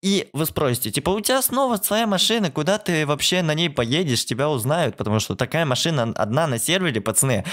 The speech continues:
У меня есть на этот случай одна очень интересная машина. Мне сегодня с премиума, ребят, выдали машину. Смотрите, это у нас как раз-таки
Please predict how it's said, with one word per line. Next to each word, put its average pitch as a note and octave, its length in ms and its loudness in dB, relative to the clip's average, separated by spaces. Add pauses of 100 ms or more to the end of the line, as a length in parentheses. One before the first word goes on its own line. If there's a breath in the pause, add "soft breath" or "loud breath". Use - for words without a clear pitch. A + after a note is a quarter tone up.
(240 loud breath)
У A#2 100 0
меня C3 160 0
есть C#3+ 320 -2
на A2+ 180 0
этот B2 360 -2
случай A#2 640 2
одна A#2 520 0
очень B2 300 0
интересная A#2+ 520 0
машина. C3 460 0 (220 loud breath)
Мне D3+ 260 0
сегодня C#3+ 560 0 (180 loud breath)
с - 100 2
премиума, E3 560 0
ребят, A2+ 400 0
выдали B2+ 760 0
машину. A#2 480 0
Смотрите, A2+ 460 0
это C3+ 400 -2
у G2+ 100 0
нас G2+ 360 2 (280 loud breath)
как - 160 -2
раз-таки A#2+ 460 0